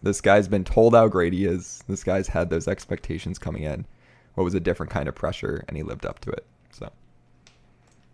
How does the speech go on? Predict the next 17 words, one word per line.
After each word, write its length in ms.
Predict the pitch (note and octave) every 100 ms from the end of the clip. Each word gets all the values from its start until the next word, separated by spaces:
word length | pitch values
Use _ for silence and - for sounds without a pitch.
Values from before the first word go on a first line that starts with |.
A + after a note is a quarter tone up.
| _ - - - -
I 40 | -
feel 120 | E2+
like 140 | -
by 120 | -
the 140 | A#1 G1+
end, 120 | G1+
that's 380 | G1+ - - - - - _ _ _ - - - -
clearly 500 | - A2+ G#2 G2+ G2
Trevor. 460 | - C#2+ D#2 F#2+ - - - - - - - - _ - - - - - - _ _ G#2+
Okay. 420 | - G#2+ F#2 - - _ _ _ -
Number 380 | G#2 G#2 G#2+ G#2
ten 380 | - F#2+ C2 C#2
with 160 | D2+
Lucas 680 | E2+ G2 G#2 G#2+ G2 - - _ -
in 180 | G2
the 60 | G2
lead. 400 | G2+ F#2+ D2